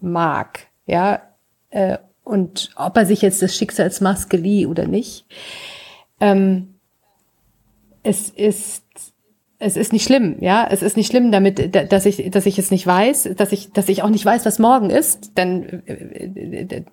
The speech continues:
Schnitzler ma-, sagt zwar von morgen, die, die ist dir anheimgestellt, aber g-, ganz so sicher muss man sich nicht sein und,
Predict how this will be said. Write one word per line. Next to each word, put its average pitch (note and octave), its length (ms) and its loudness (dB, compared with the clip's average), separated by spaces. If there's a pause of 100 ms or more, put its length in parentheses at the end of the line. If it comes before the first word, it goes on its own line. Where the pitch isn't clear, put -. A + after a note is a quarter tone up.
Schnitzler G3+ 380 0
ma-, F3+ 360 0
sagt G3 320 0
zwar F3+ 180 0
von E3+ 180 0
morgen, F#3 340 2
die, F3 200 -2
die E3 160 0
ist - 180 -6
dir E3 360 -2
anheimgestellt, F3+ 760 0
aber E3 220 -2 (520)
g-, - 320 -8
ganz G3 200 2
so G3+ 80 4
sicher F#3 200 2
muss B3+ 260 4
man F3+ 140 2
sich E3 220 -4
nicht D#3+ 120 -6
sein E3+ 300 -2
und, G3+ 160 4